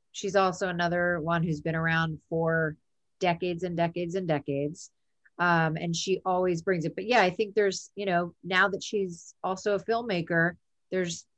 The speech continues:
you know, you gotta kind of play both sides of the coin. So I think she did a great job. I think she looks chic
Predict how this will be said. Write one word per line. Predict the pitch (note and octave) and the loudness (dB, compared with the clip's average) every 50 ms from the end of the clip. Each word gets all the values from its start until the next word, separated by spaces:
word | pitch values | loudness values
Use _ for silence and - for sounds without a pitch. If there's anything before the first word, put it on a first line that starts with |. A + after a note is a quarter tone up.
| _ _ - | _ _ -8
you | G3 F#3+ | -6 -2
know, | F3 | 0
you | E3+ E3+ F3+ F3 | 0 0 2 2
gotta | F#3+ F#3 F#3 F3+ F3+ E3+ | 2 2 2 2 0 0
kind | F3 - G3+ F#3+ F#3 | -2 -2 -4 -2 -2
of | E3+ E3+ - | -4 -2 0
play | G#3 G3+ F#3+ | 2 2 4
both | E3+ G3 G3 F#3+ F#3+ | 4 4 2 2 2
sides | - - G3 F#3+ F#3 F3 F#3 | 0 0 2 2 2 0 -2
of | F3+ | -2
the | E3+ F#3+ F3+ | 0 0 -2
coin. | F3+ - A3 A3+ A#3 A#3+ G#3+ E3+ | -2 0 0 0 2 0 0 -2
So | D3+ - - F3+ E3 | -2 -2 0 2 2
I | D#3 E3+ E3+ | 4 2 2
think | - F#3+ F3+ | 0 -2 -6
she | - - F#3 | -6 -2 2
did | G3 F#3+ | 2 4
a | F#3 E3 | 4 4
great | F3 F3+ F3+ F3 E3+ | 2 0 0 0 0
job. | - E3+ E3+ E3+ E3+ E3 | 2 4 6 6 4 4
I | E3 | 2
think | D#3+ E3+ E3 E3 | -2 -2 -4 -4
she | - F#3 | -2 -4
looks | F3+ F3 - - | -4 -4 -6 -8
chic | - - - - G#3 G3+ G3+ - | -8 -8 -6 -4 -4 -4 -4 -6